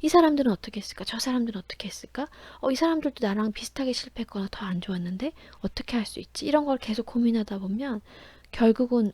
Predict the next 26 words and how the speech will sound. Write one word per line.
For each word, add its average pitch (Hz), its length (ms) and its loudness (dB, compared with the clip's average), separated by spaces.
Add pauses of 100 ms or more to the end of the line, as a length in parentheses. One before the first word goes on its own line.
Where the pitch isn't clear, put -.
운도 226 360 4
좋아지고요. 202 840 -4 (1600)
정말 247 380 4
열심히 202 520 2
하는 233 220 4
사람들, 190 640 -4 (1500)
나보다 226 400 2
십 - 180 0
년, 320 260 2
이십 226 260 2
년 220 160 2
더 262 300 6
멀리 233 400 4
가 226 140 4
있는 185 220 0
사람들, 196 640 -8
나보다 220 360 0
오십 285 320 4
년, 277 200 0
백 214 180 0
년 269 240 4
더 220 120 0
멀리 202 320 0
가 254 120 0
있는 185 180 -4
사람들, 190 480 -12